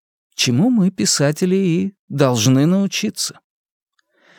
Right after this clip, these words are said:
Нам есть чему поучиться у любого мужчины, женщины или ребенка, которые, если затронуть их душу,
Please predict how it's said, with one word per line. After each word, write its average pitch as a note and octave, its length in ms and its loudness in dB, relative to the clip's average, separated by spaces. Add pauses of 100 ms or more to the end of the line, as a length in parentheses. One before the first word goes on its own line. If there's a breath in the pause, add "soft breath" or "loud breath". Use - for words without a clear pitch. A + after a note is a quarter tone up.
(160 soft breath)
Нам D#3 240 2
есть F#3+ 280 2
чему G3 280 2
поучиться F#3 680 0
у F3+ 60 4
любого F#3 460 2
мужчины, D#3 840 0
женщины C#3 760 0
или C#3+ 140 2
ребенка, C#3+ 720 0 (400 loud breath)
которые, D#3 560 -2 (140)
если B2 360 0
затронуть A#2+ 580 0
их G#2 160 -2
душу, A#2+ 460 -4